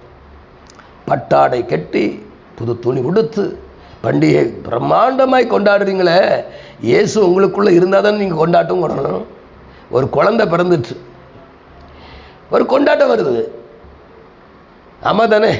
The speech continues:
ஒரு பெரிய சந்தோஷம், தாய் தகப்பனுக்கு சந்தோஷம், உற்றார் உறவினருக்கு சந்தோஷம். அப்ப கிறிஸ்து உங்களுக்குள் இருந்தால், கிறிஸ்து உங்களுக்குள்ளே பிறந்தால்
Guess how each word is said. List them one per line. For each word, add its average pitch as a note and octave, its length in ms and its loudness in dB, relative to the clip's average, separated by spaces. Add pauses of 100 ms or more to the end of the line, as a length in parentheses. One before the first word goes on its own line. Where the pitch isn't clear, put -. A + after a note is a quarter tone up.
(380)
ஒரு D3 100 0
பெரிய G#3+ 280 2
சந்தோஷம், A#3+ 540 0 (1300)
தாய் D3+ 260 0
தகப்பனுக்கு D#3+ 580 0
சந்தோஷம், G#3 440 2
உற்றார் E3+ 320 0
உறவினருக்கு D#3 520 0
சந்தோஷம். F#3 380 0 (480)
அப்ப C#3+ 240 -6
கிறிஸ்து G#3 580 0
உங்களுக்குள் F#3 560 0
இருந்தால், D3 600 0 (2250)
கிறிஸ்து A3 360 2
உங்களுக்குள்ளே G#3+ 420 4
பிறந்தால் F#3 720 0